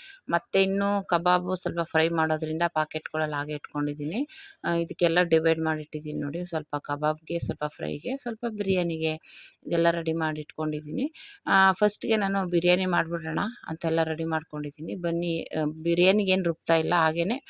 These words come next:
ಒಗ್ಗರಣೆ ಮಾಡೋದಷ್ಟೇ, ಈಸಿಯಾಗಿ ಮಾಡ್ಕೊಳ್ಳುವಂಥದ್ದು. ಆ, ಮಸಾಲೆ ಏನು ರುಬ್ಬಿ ಹಾಕಿ ಮಾಡ್ತಾ ಇಲ್ಲ. ಆ, ಬನ್ನಿ ಹೇಗೆ ಮಾಡೋದು ಅಂತ ನೋಡೋಣ ಫಸ್ಟ್ಗೆ. ಆ, ಆಮೇಲೆ ಇನ್ನು ಮಿಕ್ಕಿದ್ದೆಲ್ಲ ಮಾಡ್ಕೊಂಡ್ರೆ ಆಯಿತು ಅಂದ್ಬಿಟ್ಟು, ಆ, ಒಂದೊಂದೇ ಮಾಡೋಣ. ಫಸ್ಟು ಬಿರಿಯಾನಿ ರೆಡಿ ಮಾಡ್ಕೊಂಬಿಡೋಣ,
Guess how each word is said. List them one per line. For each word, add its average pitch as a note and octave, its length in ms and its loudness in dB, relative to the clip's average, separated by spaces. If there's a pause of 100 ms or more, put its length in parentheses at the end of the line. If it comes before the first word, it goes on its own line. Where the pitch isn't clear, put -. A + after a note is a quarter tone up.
(380)
ಒಗ್ಗರಣೆ D#3+ 340 0
ಮಾಡೋದಷ್ಟೇ, D3+ 520 -2
ಈಸಿಯಾಗಿ F3 600 2
ಮಾಡ್ಕೊಳ್ಳುವಂಥದ್ದು. D#3 920 -2 (360)
ಆ, E3 180 0
ಮಸಾಲೆ F3 400 2
ಏನು F3+ 100 0
ರುಬ್ಬಿ E3+ 300 0
ಹಾಕಿ D#3+ 360 0
ಮಾಡ್ತಾ D3 340 2
ಇಲ್ಲ. D#3+ 200 0 (500)
ಆ, F#3 220 6
ಬನ್ನಿ G#3 300 4
ಹೇಗೆ F#3+ 320 4
ಮಾಡೋದು E3+ 380 4
ಅಂತ D#3+ 220 -2
ನೋಡೋಣ D3+ 380 -2
ಫಸ್ಟ್ಗೆ. E3 520 0 (680)
ಆ, G3 80 0 (380)
ಆಮೇಲೆ G#3+ 400 6
ಇನ್ನು G3 120 2
ಮಿಕ್ಕಿದ್ದೆಲ್ಲ F#3 500 2 (280)
ಮಾಡ್ಕೊಂಡ್ರೆ E3 480 2
ಆಯಿತು E3 300 0
ಅಂದ್ಬಿಟ್ಟು, E3 460 0
ಆ, E3+ 240 0
ಒಂದೊಂದೇ F3 400 2
ಮಾಡೋಣ. D#3 380 2 (480)
ಫಸ್ಟು F#3 400 0
ಬಿರಿಯಾನಿ F3 380 6
ರೆಡಿ E3+ 200 2
ಮಾಡ್ಕೊಂಬಿಡೋಣ, D#3+ 680 0